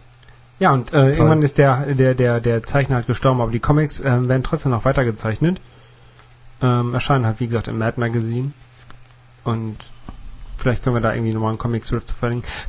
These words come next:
Speaker 1: Pepsi hatte da auch mal Werbespots für, also nicht für die Pepsi-Cola, sondern für irgend so ein anderes Getränk. Und die waren so mit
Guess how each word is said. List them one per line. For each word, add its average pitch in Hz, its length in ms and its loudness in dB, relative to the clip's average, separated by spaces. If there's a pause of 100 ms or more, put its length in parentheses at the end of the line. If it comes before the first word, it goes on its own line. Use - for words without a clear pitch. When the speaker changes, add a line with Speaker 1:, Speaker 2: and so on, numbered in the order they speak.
Speaker 1:
Pepsi 107 680 0
hatte 131 240 0
da 127 220 4
auch - 140 -8
mal 120 180 0
Werbespots 131 560 0
für, - 140 -4
also 117 120 0
nicht 131 220 0
für 135 100 -4
die 123 120 -2
Pepsi-Cola, 147 680 2
sondern 131 380 2
für 120 320 0
irgend 117 140 0
so 117 80 0
ein 110 40 -2
anderes 135 300 2
Getränk. 120 380 0
Und 123 160 -2
die 120 200 0
waren 117 200 2
so 117 80 2
mit 117 280 0